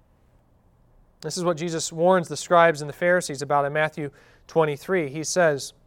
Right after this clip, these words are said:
"Woe to you, scribes and Pharisees, hypocrites, for you build the tombs of the prophets and decorate the monuments of the righteous, saying, 'If we had lived in the days of our fathers, we would not have taken part in the, with them in shedding the blood of the prophets.'" Thus you witness against yourselves that you are sons of those who murdered the prophets.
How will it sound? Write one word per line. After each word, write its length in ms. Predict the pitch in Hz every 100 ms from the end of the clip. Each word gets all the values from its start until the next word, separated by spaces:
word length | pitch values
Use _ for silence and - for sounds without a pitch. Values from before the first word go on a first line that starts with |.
| _ _ _ _ _ _
"Woe 280 | 156 156 190
to 60 | 202
you, 140 | 180
scribes 400 | 170 - 190 185
and 120 | 165 156
Pharisees, 600 | 196 196 180 156 147 - _ _ _
hypocrites, 600 | 208 196 - 165 160 - - _
for 100 | -
you 120 | 185 156
build 260 | 185 208
the 60 | 165
tombs 280 | - 208 165
of 60 |
the 80 | 156
prophets 500 | - 185 214 - 160
and 120 | 156
decorate 440 | 170 196 190 175 165
the 80 |
monuments 480 | 160 175 202 180 160
of 60 | 156
the 80 | 151
righteous, 500 | 170 226 - 156 - _ _
saying, 280 | - 196 185
'If 140 | 170
we 100 | 208
had 80 | 190
lived 300 | 170 208 233
in 80 | 185
the 40 | 170
days 220 | 196 185
of 80 | 185
our 120 | 170
fathers, 420 | 190 220 202 151
we 100 | 202
would 140 | 202
not 160 | 175 214
have 100 | 190
taken 380 | 202 202 170 156 _ _
part 340 | - 233 294 190
in 200 | 170 165
the, 180 | 160 160
with 220 | 156 165
them 220 | 160 165 190
in 140 | 165
shedding 400 | - 226 233 202
the 80 | 185
blood 200 | 185 185
of 60 |
the 60 | 185
prophets.'" 540 | 196 214 226 143 - - _ _ _ _ _ _ 151
Thus 240 | 202 202
you 120 | 196
witness 280 | 208 233 185
against 360 | 180 220 254 208
yourselves 440 | 170 165 170 160
that 100 | 165
you 120 | 175
are 100 | 165
sons 360 | - - 254 196
of 60 |
those 240 | 151 160 -
who 80 | 156
murdered 320 | 165 170 139
the 60 |
prophets. 540 | - 135 123 123 -